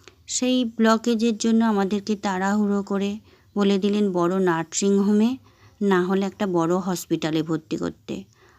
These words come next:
আমরা ওনাকে হসপিটাল থেকে নিয়ে এসে সঙ্গে সঙ্গে আমরা বেরিয়ে পড়লাম। সায়ন, সায়নের কাকা, আমাদের এখানের আরও কিছু লোক মিলে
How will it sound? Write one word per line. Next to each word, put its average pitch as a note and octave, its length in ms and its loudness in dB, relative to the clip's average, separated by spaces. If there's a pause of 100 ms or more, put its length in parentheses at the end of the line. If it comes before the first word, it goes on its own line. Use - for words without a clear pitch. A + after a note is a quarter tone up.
আমরা B3 380 0
ওনাকে A#3 640 0 (480)
হসপিটাল A3+ 640 0
থেকে A#3 240 0
নিয়ে G#3+ 360 4
এসে G#3 380 -2
সঙ্গে A3+ 400 2
সঙ্গে A3+ 380 2
আমরা G3+ 280 0
বেরিয়ে F#3 380 0
পড়লাম। G3 520 -2 (360)
সায়ন, G3 500 0
সায়নের F#3 500 0
কাকা, F#3+ 500 -6
আমাদের F3+ 400 -2
এখানের G3 380 -4
আরও E3 360 -6
কিছু F#3+ 320 -6
লোক E3+ 240 0
মিলে F3 400 2